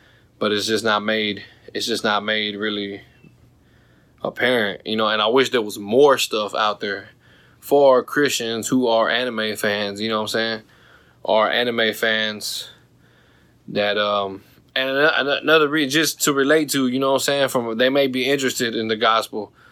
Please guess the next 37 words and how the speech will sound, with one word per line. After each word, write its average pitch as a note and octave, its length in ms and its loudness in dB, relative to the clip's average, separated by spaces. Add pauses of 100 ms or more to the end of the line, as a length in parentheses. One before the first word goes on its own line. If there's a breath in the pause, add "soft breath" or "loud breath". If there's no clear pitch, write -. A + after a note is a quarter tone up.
(360 soft breath)
or A2 140 2
the G#2 60 -2
faith, A#2+ 260 2
but, A#2+ 160 0
you C3 80 -2
know, C3 140 2
just C3+ 200 -2
something D#3 220 2
to C3 80 4
reach C#3+ 240 0
out C#3 200 4
to C3 180 0
'em B2 80 -2
with, C#3 220 6
and A2+ 120 -4
that's B2 180 2
why B2 280 6
there's A2+ 200 -2
Roscoe's A2+ 520 0
Anime A2 360 0
Podcast. G#2 760 -4 (520 loud breath)
It A2 80 -4
got B2 180 4
a A2+ 60 -2
couple, C3 280 4
it B2 180 4
got, B2+ 120 2
like, A2 160 2
five A#2+ 300 4
episodes B2 440 0
out B2 160 4
right B2 180 2
now. B2+ 340 -2 (580 soft breath)
It's G#2+ 160 -2
really D3+ 240 2
just C3 240 -2
me C#3+ 460 0